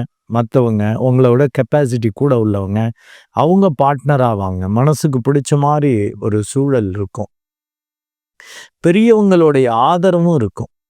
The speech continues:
ஏழுல சூரியன் இருக்கிறப்ப அவங்கள்ட்ட அண்டிடுங்க, சரண்டர் ஆயிடுங்க. மேல யார் இருக்காங்களோ ஒத்துக்கங்க. நீ ஒரு ஆளுன்னு நினைச்சிட்டு பண்ணாதீங்க. பொதுவுல நீங்க வெளியில அப்படிதான் இருப்பீங்க. வெளியில எல்லார்ட்டையும் அப்படி, அப்படி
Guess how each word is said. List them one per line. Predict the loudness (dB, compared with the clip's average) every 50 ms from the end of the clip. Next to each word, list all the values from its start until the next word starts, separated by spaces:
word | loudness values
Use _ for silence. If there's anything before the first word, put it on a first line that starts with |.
| _ _ _ _ _ -2
ஏழுல | 0 0 2 2 0 0
சூரியன் | -2 -2 -2 -2 -2 0 0 -2 -2 -2
இருக்கிறப்ப | -2 -2 -2 -2 -2 0 0
அவங்கள்ட்ட | 0 0 2 2 0 2 2 2
அண்டிடுங்க, | 2 2 2 2 2 2 2 2 0 0 -2 -4 -8 -14 _ _ _ _ _ -16
சரண்டர் | -6 -2 -2 0 0 0 0 0 0 0
ஆயிடுங்க. | 0 -2 -2 -4 -6 -6 -6 -8 -10 _ _ _ _ _ _ _ _ _ _ _ _ _ _ _ _ _ _ _ -4
மேல | -2 0 2 2 2 2
யார் | 2 2 0 0 0 0
இருக்காங்களோ | 0 0 0 0 0 0 0 0 0 0 0 0 -2 -2 -4 -8 -8 -6
ஒத்துக்கங்க. | -4 -4 -4 _ -4 -2 -2 -2 -2 -2 -2 -2
நீ | 0 0 0 0 0
ஒரு | 0 0 0 0 0
ஆளுன்னு | 0 0 2 2 2 2 2 0 0 0
நினைச்சிட்டு | -2 -4 -6 -8 -10 -10 -8 -4
பண்ணாதீங்க. | -4 -2 0 0 0 -2 -4 -4 -6 -8 -8 -10 -12 -16 -20 -20 -20 _ _ _
பொதுவுல | 2 4 4 6 4 4 4
நீங்க | 2 2 2 2 2
வெளியில | 2 2 2 2 2 2
அப்படிதான் | 2 0 0 0 0 0 0
இருப்பீங்க. | -2 -4 -6 -8 -8 -8 -10 -16 -20 _ _ _ _ _ _ -2
வெளியில | 0 2 4 4 4 2 2 2 0 0 -2
எல்லார்ட்டையும் | 0 0 2 2 0 0 -2 -2 -2 0
அப்படி, | 0 0 0 0 -2 -2 -6 -10 _ _ _ _ _ _ _ -8
அப்படி | -4 -2 -2